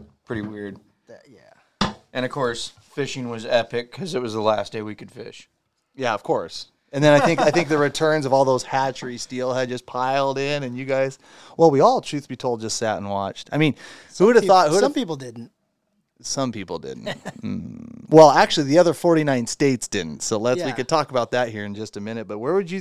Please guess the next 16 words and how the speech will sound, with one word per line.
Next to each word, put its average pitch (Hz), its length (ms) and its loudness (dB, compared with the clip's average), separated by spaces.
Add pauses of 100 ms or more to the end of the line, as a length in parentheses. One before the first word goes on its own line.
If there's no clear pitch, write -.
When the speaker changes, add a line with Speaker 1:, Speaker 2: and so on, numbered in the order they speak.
Speaker 3:
where 165 140 -4
did 208 180 -6
you 180 160 -12 (380)
think 151 280 -6
what 117 180 -10
this 123 160 -6
whole 127 200 -2
thing 117 260 -8
was 107 180 -10
going 104 440 -6 (360)
a 117 100 -8
year 113 260 -4
ago 107 240 -4
today? 90 360 -6 (1500)
I 110 80 -8
mean, 95 340 -10